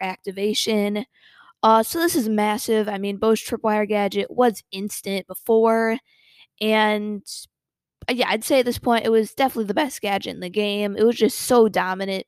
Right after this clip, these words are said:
really made Bo one of the best brawlers in the game, pretty much single-handedly. Just being able to combine it with Snare Bear was just way too overpowered. Uh, but yeah, now it has a one point five second delay, so I'm pretty sure this means that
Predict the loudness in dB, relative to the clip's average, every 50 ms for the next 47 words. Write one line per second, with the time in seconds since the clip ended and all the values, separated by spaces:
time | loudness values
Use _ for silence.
0 | _ _ -6 0 0 2 2 4 4 4 4 2 2 2 4 6 6 6 4 4
1 | 2 0 0 -2 -2 -4 -4 -4 -2 -2 0 2 2 0 0 -2 -6 -12 -14 -12
2 | -8 -6 -4 -2 -2 -2 -2 -2 -4 -4 -6 -8 -10 _ _ -20 -20 -20 _ _
3 | _ -6 -4 0 0 0 -2 -2 -2 -2 0 2 2 2 2 2 0 0 0 0
4 | 2 2 2 2 2 0 0 -4 -8 -10 -10 _ -4 -2 -2 0 -2 -2 -4 -6
5 | -10 -8 -4 -2 0 0 0 -2 -4 -6 -6 -8 -8 -4 -2 0 2 2 2 2
6 | 4 4 4 4 4 2 0 -4 -8 -8 -10 -6 -4 -2 0 0 -2 -2 -4 -4
7 | -4 -4 -4 -6 -10 -12 -8 -2 0 0 2 2 2 0 0 0 -2 -4 -8 -12
8 | _ _ _ _ _ _ _ -20 -20 _ _ _ _ _ 4 6 6 6 6 4
9 | 4 4 2 2 2 0 -2 0 2 4 4 4 2 2 2 2 4 6 4 6
10 | 6 6 4 4 4 2 2 0 0 0 -2 0 0 0 0 0 -2 -2 -2 -2
11 | -4 -6 -6 -6 -4 -2 0 2 2 2 2 2 0 -2 -2 -6 _ _ _ _
12 | _ _ _ _ _ 0 4 6 6 6 6 6 4 2 0 -2 -2 -2 0 0
13 | -2 -2 0 0 0 2 2 0 -2 -4 -4 -6 -4 -4 -4 -4 -4 -4 -4 -6